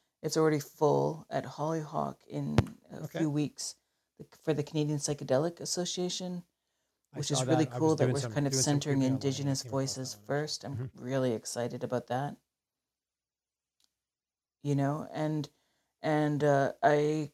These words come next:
Speaker 1: constantly
Speaker 2: <laughs>
Speaker 1: get asked to
Speaker 2: The,
Speaker 1: do
Speaker 2: the
Speaker 1: lots
Speaker 2: uni-,
Speaker 1: of
Speaker 2: the
Speaker 1: really cool
Speaker 2: universe
Speaker 1: things.
Speaker 2: is
Speaker 1: I'm
Speaker 2: lis-,
Speaker 1: like,
Speaker 2: the universe is listening,
Speaker 1: "Hallelujah."
Speaker 2: right? Mm-hmm.
Speaker 1: <laughs> I love that my mom was like, yeah, I love that my mom's
Speaker 2: That's
Speaker 1: like,
Speaker 2: a ni-,
Speaker 1: "What
Speaker 2: you
Speaker 1: do
Speaker 2: know
Speaker 1: you
Speaker 2: what?
Speaker 1: do?"
Speaker 2: Sometimes
Speaker 1: And I'm
Speaker 2: you just
Speaker 1: like,
Speaker 2: need to make it easy
Speaker 1: "I'm a
Speaker 2: for people
Speaker 1: teacher,
Speaker 2: to
Speaker 1: Mom."
Speaker 2: understand.
Speaker 1: Yeah. <laughs>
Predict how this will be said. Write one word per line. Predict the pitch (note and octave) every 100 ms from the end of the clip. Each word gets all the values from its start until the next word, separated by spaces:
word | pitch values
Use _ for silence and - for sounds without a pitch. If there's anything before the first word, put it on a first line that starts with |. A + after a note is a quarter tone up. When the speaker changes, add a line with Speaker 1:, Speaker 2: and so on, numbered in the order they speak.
| -
Speaker 1:
constantly | - F3 F#3+ - F#2 A2+ D#3
Speaker 2:
<laughs> | C#3
Speaker 1:
get | D3
asked | C#3+ D3 -
to | D3+
Speaker 2:
The, | C#3+
Speaker 1:
do |
Speaker 2:
the | C#3
Speaker 1:
lots | C3+
Speaker 2:
uni-, | D3
Speaker 1:
of | D#3
Speaker 2:
the |
Speaker 1:
really | D3
cool | C#3
Speaker 2:
universe | D#3 D3+ D#3+ D#3
Speaker 1:
things. | D3
Speaker 2:
is |
Speaker 1:
I'm | C3+
Speaker 2:
lis-, | C#3+
Speaker 1:
like, | C#3
Speaker 2:
the |
universe | B2+ C#3 C3 C3
is | C3+
listening, | A2+ G3 F2
Speaker 1:
"Hallelujah." | E2+ E3 - - G2+ F#2+ - - -
Speaker 2:
right? | - -
Mm-hmm. | A3+ - - C#4+ D3+
Speaker 1:
<laughs> | F3+
I |
love | E3 E3+ D#3+
that | E3
my | D#3+
mom | D#3+ D#3 D#3+
was | D#3
like, | E3+ - _ _ _ _ _ _ _ _ _ _ _ _ _ _ -
yeah, | F3+ E3+
I | E3+
love | F3 F3+ F3
that | E3
my | E3
mom's | D#3 D#3
Speaker 2:
That's | D#3+
Speaker 1:
like, | D#3
Speaker 2:
a |
ni-, | D3
Speaker 1:
"What | A#3+
Speaker 2:
you | E3+
Speaker 1:
do |
Speaker 2:
know | -
Speaker 1:
you |
Speaker 2:
what? | D#3+ D#3
Speaker 1:
do?" | A#3+
Speaker 2:
Sometimes | C4 D#4 C4+
Speaker 1:
And |
I'm |
Speaker 2:
you |
just | F3+ F3
Speaker 1:
like, | E3+
Speaker 2:
need | E3+
to |
make | D#3 B2+
it | C3
easy | B2
Speaker 1:
"I'm | D3+
a |
Speaker 2:
for | D3+
people | D3 C3
Speaker 1:
teacher, | D3
Speaker 2:
to |
Speaker 1:
Mom." | C#3
Speaker 2:
understand. | C#3 C#3 F2 -
Speaker 1:
Yeah. | D#3+ E3
<laughs> | -